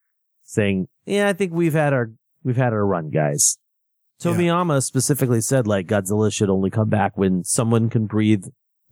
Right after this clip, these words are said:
Speaker 1: good life into the, into the series. And so
Speaker 2: Well,
Speaker 1: we'll,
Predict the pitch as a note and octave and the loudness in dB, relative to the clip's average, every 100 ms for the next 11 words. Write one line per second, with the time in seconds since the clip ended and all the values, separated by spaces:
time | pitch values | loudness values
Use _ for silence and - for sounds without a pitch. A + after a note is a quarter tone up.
0 | G2+ G2 A2 F2+ F#2+ G2+ - F2 D#2+ F2 | -4 2 2 2 0 0 0 -4 -2 0
1 | E2+ D#2+ - F#2 F#2+ E2 - F#2 F2+ D2 | 2 2 0 -2 -2 -2 0 2 2 0
2 | D#2+ - E2+ - F2 D#2 E2 _ _ _ | -2 -4 -2 0 2 2 -2 _ _ _
3 | _ C3+ G2+ | _ -2 -2